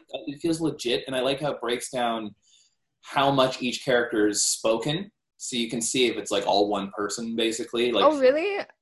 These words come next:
Speaker 1: yeah, I really like the
Speaker 2: I
Speaker 1: stat.
Speaker 2: haven't put, I haven't looked into that option. Damn.
Speaker 1: Yeah,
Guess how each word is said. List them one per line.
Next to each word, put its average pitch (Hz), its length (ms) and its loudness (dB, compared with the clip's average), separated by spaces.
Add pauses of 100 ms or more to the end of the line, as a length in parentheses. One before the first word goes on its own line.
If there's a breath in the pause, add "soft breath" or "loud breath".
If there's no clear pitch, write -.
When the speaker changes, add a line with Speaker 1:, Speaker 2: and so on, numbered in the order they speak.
Speaker 1:
yeah, 165 200 10
I 165 40 12
really 175 180 12
like 202 200 8
the 170 80 2
Speaker 2:
I - 200 4
Speaker 1:
stat. - 20 2
Speaker 2:
haven't 240 460 4
put, 226 280 0
I 208 120 0
haven't 226 480 0 (180)
looked 196 280 2
into 214 180 0
that 175 220 4
option. 165 560 -2 (120)
Damn. 156 200 -6
Speaker 1:
Yeah, 185 240 6